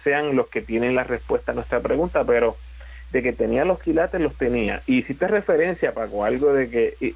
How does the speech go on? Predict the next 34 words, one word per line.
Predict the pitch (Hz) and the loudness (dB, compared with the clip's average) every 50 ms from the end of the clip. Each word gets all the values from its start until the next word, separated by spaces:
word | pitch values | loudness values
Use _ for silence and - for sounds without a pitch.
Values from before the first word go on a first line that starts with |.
| - - | -4 -2
moveríamos | 131 123 123 120 120 117 131 135 156 175 170 - | 2 4 4 4 4 4 2 0 0 -2 -4 -2
cielo | 165 151 165 175 | -2 0 2 0
y | 170 | 0
tierra | - - 170 180 170 | 0 0 0 0 -2
por | - - | -2 -2
tener | - 113 110 120 | -2 0 0 0
un | 131 139 | 0 0
jugador | 143 151 139 131 139 147 | 0 2 2 2 2 2
como | 143 147 135 123 117 120 | 2 0 0 0 0 -2
ese | 120 - 147 | 0 0 2
ahora | 123 117 120 123 | 2 2 2 2
en | 120 | 0
el | 117 113 | 0 0
equipo | 110 113 113 123 | 0 0 0 0
nacional. | 123 120 117 - 113 104 107 120 107 - - - - - - - - - - - - - - - - - - - - - - - - - - - - | 0 0 0 0 0 0 2 0 0 -2 -6 -12 -20 -20 -20 -20 -20 -20 -20 -20 -20 -20 -20 -20 -20 -20 -20 -20 -20 -20 -20 -20 -20 -20 -20 -10 -2
Te | - 143 135 | 0 2 2
mencioné | 143 139 135 - 156 135 127 139 165 214 240 - - - - - - | 2 0 0 2 0 0 2 2 2 2 2 0 -2 -6 -16 -16 -4
que | - 139 135 135 - - - - - | -2 -2 -2 -2 -8 -16 -20 -20 -6
promedió | - 139 135 131 131 127 127 131 139 156 196 | -2 0 2 2 4 4 4 6 4 4 4
un | 214 - 156 160 156 | 2 -2 -4 2 2
doble | 160 160 170 170 | 2 2 4 4
doble | 165 170 180 180 175 160 - - - | 4 4 2 2 0 -2 -4 -4 -2
cinco | 175 180 202 190 185 175 156 | -2 0 0 0 2 4 4
veces | 160 170 - 180 170 156 | 4 2 2 0 0 0
en | 147 | 0
su | - 117 | -2 -2
carrera, | - 110 110 117 113 107 101 98 | -2 -2 0 2 2 2 2 2
¿verdad? | 98 98 107 131 147 | 2 2 2 2 0
En | 147 | 2
el, | 131 120 117 113 - | 2 2 2 2 2
en, | - 113 113 110 107 - | 2 0 0 0 -2 -2
en | - 113 113 113 | -2 -2 0 0
los | 113 113 - | 0 0 0
Piratas. | - 113 117 123 120 113 - 101 - | 0 2 2 2 2 2 0 -4 -12